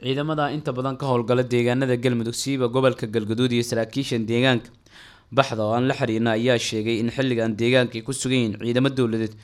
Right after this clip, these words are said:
isla markaana aysan jirin wax Al-Shabaab oo la wareegay, isla markaana waxa ay beeniyeen wararka sheegaya in xoogagga Al-Shabaab ay la wareegeen tuulada Maarso Munge oo hoos taga deegaanka Baxdo.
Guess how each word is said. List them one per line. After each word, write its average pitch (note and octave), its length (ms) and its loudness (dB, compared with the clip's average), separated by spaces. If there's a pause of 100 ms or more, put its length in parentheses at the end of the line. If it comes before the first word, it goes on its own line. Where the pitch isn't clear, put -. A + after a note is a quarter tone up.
(380)
isla B2+ 220 -2
markaana C3+ 360 0
aysan B2+ 280 0
jirin B2 240 0
wax C3 160 0
Al-Shabaab B2+ 460 0
oo A#2 100 0
la A#2+ 100 2
wareegay, A2+ 320 2
isla A#2+ 160 -4
markaana B2+ 400 0
waxa A#2+ 200 2
ay A2+ 120 0
beeniyeen A2 460 0 (460)
wararka C#3+ 280 2
sheegaya A#2 560 0
in A2+ 100 0
xoogagga B2 460 2
Al-Shabaab B2 300 2
ay A#2+ 60 6
la C3 100 6
wareegeen A#2+ 460 4
tuulada B2 340 2
Maarso A#2 340 -2
Munge B2+ 320 2
oo A2 140 2
hoos C3 160 2
taga A#2+ 180 0
deegaanka A#2 480 0
Baxdo. G#2+ 320 -4